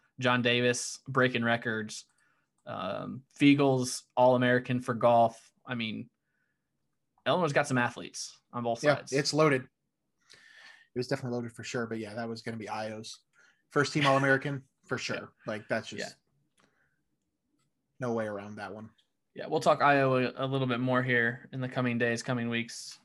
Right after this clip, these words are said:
Speaker 1: Um, his draft stock, we'll see how, see how he did at the combine once reports start coming out. But, um, he didn't shoot or play five on five, or, or he may, maybe he shot,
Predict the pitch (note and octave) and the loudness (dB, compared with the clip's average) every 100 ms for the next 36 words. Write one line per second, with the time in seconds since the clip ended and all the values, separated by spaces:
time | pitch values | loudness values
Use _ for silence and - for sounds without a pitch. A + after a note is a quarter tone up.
0 | - B2 A#2+ A2+ A2 A2 C3+ _ _ C#3 | -12 -6 -4 -6 -8 -12 -16 _ _ -6
1 | B2 B2 A#2 - A#2+ A#2 - - - - | 0 2 2 4 4 4 0 -20 -16 -6
2 | C3 B2 A#2+ - C#3 D3+ C#3+ C3+ C3 C3 | -2 2 2 2 -4 2 4 4 2 0
3 | B2+ C3+ C3 B2+ B2 B2 B2+ B2+ B2+ B2 | -4 0 2 4 2 0 -6 -6 -2 0
4 | - A#2 C3 B2 A#2+ A#2+ - A2+ - _ | 0 0 0 2 2 0 -2 -6 -6 _
5 | - _ _ - G#2+ B2+ C#3+ E3 C#3 C#3 | -20 _ _ -12 -6 0 2 2 0 0
6 | C#3 C#3+ D3 _ _ C3+ C3 C#3 C3+ C3+ | 4 4 2 _ _ 0 0 2 2 4
7 | C3 C3+ B2+ B2+ B2+ C3 C#3 C3 G2 - | 4 4 2 4 6 4 2 -2 -6 0
8 | C3+ D3 E3+ C3+ D3+ D3+ B2 - C3 G#2+ | 2 4 2 0 0 0 0 0 0 0